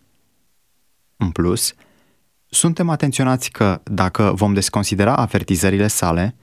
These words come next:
dacă vom refuza sau vom neglija să știm când se apropie venirea sa, acest lucru ne va fi la fel de fatal cum le-a fost celor care au trăit în zilele lui Noe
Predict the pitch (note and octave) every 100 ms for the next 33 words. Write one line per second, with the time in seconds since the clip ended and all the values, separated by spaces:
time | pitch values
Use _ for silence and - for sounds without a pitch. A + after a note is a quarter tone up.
0 | _ - G#2+ A#2 A#2+ A#2 A2 A2 - A2
1 | C#3 A#2+ E2+ - - G#2 F2 F#2+ F#2 F2+
2 | F#2 F#2 B2+ B2 F#2+ - G2 E2+ - -
3 | F#2 - E2+ G2 G2 G#2 F2 F2+ F#2 G2+
4 | - F2+ A2 _ _ _ _ _ _ _
5 | - C3+ F#3+ - E3+ D#3+ D3 C3+ A#2+ B2
6 | C3 A#2+ - C#3+ D3+ D3 B2+ F#2 G#2+ -
7 | - C3 C3+ C3 B2+ D#3+ - - C3+ A#2+
8 | A#2 A2 G#2 G#2+ A2+ - A2 G#2 A2 A2
9 | A2+ G#2+ G#2 G2 G2 G#2 G#2+